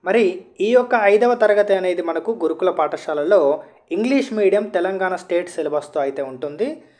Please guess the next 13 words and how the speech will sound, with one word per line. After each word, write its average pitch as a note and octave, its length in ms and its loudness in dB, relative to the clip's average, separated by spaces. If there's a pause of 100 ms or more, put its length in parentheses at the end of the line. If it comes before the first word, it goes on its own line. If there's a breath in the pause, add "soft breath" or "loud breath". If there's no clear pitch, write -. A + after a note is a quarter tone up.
(760 soft breath)
ఇక్కడ F3 160 -4 (560)
మనకు E3+ 200 -4 (100)
ప్రవేశ F#3+ 440 -2
పరీక్ష E3+ 380 -4
తేదీ D3 240 -2
అంతే, C3+ 220 -8 (180)
ఈ - 80 -8
యొక్క C#3 160 -6 (160)
ఎంట్రన్స్ F#3 400 -8
తేదీ D#3 260 -2
మనం D3 200 -4
అప్లై D#3+ 280 -4
చేసుకున్న C#3+ 300 -8